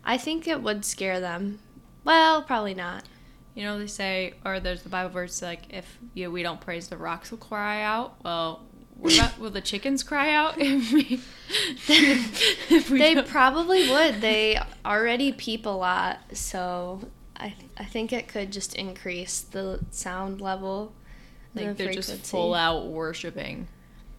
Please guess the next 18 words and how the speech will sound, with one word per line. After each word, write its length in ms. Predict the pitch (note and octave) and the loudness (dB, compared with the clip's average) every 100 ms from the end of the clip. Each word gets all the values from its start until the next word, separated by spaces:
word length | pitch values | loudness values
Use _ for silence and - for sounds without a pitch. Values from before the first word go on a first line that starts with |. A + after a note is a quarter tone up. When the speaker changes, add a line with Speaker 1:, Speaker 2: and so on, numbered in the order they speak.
| - | -16
Speaker 1:
Yeah, 1200 | A3+ G#3 G#3 B3 C4+ C#4 C4+ C4 A3+ G3 F3+ F3+ F#3+ - - - | -10 -8 -6 -2 0 0 0 0 0 -2 -2 -6 -10 -14 -20 -20
'cause 240 | - A3+ G#3 | -10 -8 -4
they 300 | G#3 G#3 B3 | -2 2 2
have, 340 | C4 C4 A#3+ G3+ - - - - - - | 2 2 -2 -6 -12 -12 -14 -20 -20 -8
you 160 | A#3 | -2
know, 140 | A3 G3+ | -2 -2
they 240 | G3+ G3+ | 0 2
know 600 | C4+ C4+ G#3+ G3+ F#3+ - - - - | 4 4 4 0 -2 -6 -12 -20 -4
they 80 | B3+ | 2
have 280 | C#4 C#4 | 4 4
the 80 | C4+ | 2
capacity 880 | C4+ B3 G#3+ G3+ G#3 G3 G3 F#3+ G3 G3 | -4 -6 -4 -4 -2 -6 -6 -6 -6 -8
to 140 | F#3 | -10
know 640 | F3 F3 F3+ F#3+ G#3 A#3 A#3+ - | -10 -10 -8 -6 -4 -4 -6 -10
the 180 | G#3+ G#3+ | -10 -6
Speaker 2:
<laughs> 0 | |
Speaker 1:
Lord. 600 | - G#3+ G#3 G#3+ A3+ A3+ - | -6 -4 0 2 2 0 -6
Psych. 760 | - - C#4 F#4 F#4 F#4 F4+ - | -10 -4 0 0 2 0 -2 -8